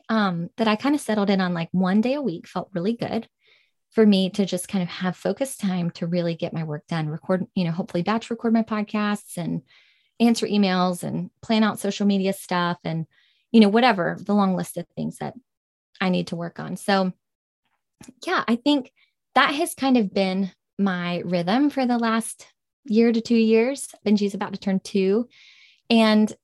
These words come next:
it's been, like, really refreshing, but also honestly really tricky because sometimes my childcare will, like,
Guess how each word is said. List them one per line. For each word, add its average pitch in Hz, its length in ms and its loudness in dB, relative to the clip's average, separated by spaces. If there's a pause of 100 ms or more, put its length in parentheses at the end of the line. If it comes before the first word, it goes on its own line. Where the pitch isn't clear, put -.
it's 262 240 -6
been, 359 360 -2
like, 214 380 -2 (880)
really 277 360 2
refreshing, 247 600 2
but 214 140 2
also 214 420 -4
honestly 247 680 -2 (460)
really 220 240 4
tricky 247 720 -6
because 202 600 -4 (360)
sometimes 233 840 -2
my 202 120 2
childcare 190 460 -2
will, 190 140 -2
like, 156 300 -8